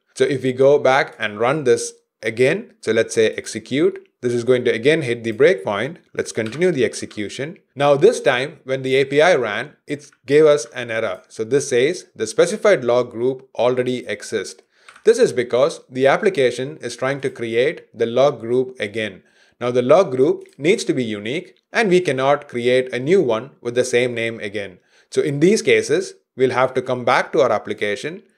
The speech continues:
and make sure that we do not create a duplicate log group. Let's say var existing is equal to use the log client, call the describe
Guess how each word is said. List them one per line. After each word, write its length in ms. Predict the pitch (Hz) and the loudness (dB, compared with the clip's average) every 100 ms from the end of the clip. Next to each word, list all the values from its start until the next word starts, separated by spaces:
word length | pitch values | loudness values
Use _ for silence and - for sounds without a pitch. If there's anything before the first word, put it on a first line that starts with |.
| _ | _
and 160 | 190 190 | -2 2
make 200 | 214 233 | 2 2
sure 320 | - 147 151 - | 4 4 2 0
that 200 | 131 123 | 0 2
we 120 | 135 | -2
do 100 | 127 | -2
not 280 | 139 151 - | 0 0 -2
create 440 | 117 117 127 127 - | -2 2 2 0 -6
a 60 | |
duplicate 680 | 104 123 123 123 127 120 - - | -4 -4 -2 -2 0 -2 -4 -6
log 320 | 110 110 104 | 0 0 -2
group. 360 | 107 107 92 - _ _ - | -6 -4 -6 -12 _ _ -2
Let's 220 | 117 120 | -2 2
say 300 | 123 120 117 - | 4 4 2 -2
var 320 | 120 113 110 113 | 0 0 0 -2
existing 720 | 110 - 175 196 120 117 160 _ _ | -6 0 2 2 -2 -4 -8 _ _
is 160 | 117 110 | -8 -2
equal 400 | 127 127 117 107 | -2 0 0 0
to 360 | 110 110 110 110 _ - | -2 -4 -4 -10 _ -4
use 260 | 139 190 | 2 4
the 120 | 127 117 | 4 2
log 420 | 113 117 117 - | 2 -2 -4 -10
client, 480 | 107 101 120 185 - _ - | -8 -6 -6 -8 -16 _ 2
call 240 | 131 147 | 4 6
the 160 | 135 117 | 4 2
describe 680 | 104 - - 127 135 190 | 0 -8 0 4 4 2